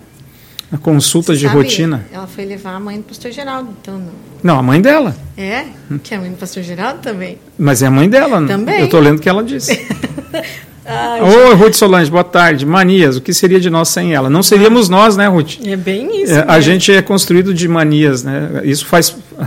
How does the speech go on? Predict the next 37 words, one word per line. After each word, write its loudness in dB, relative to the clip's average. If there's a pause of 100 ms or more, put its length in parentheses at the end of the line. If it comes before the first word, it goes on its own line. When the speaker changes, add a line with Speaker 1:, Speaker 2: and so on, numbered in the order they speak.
(100)
Speaker 1:
<laughs> -10
as -6
nossas 0
características, 0
né? -6 (440)
E 4
ela, 6
ela 6
fala 2
aquilo -2
que -8
você -2
tava -2
dizendo, -4
né? -8
Com -6
o -6
diálogo 2
Speaker 2:
É, -2
Speaker 1:
tudo 2
se 2
resolve. 2
Speaker 2:
é -12
isso -6
Speaker 1:
As -4
Speaker 2:
aí. -4
Speaker 1:
manias 0
ruins 0
acabam, -2 (400)
ou 0
são -2
diminuídas, 0
ou 4
a 4
gente -2
esconde, 0
né? -4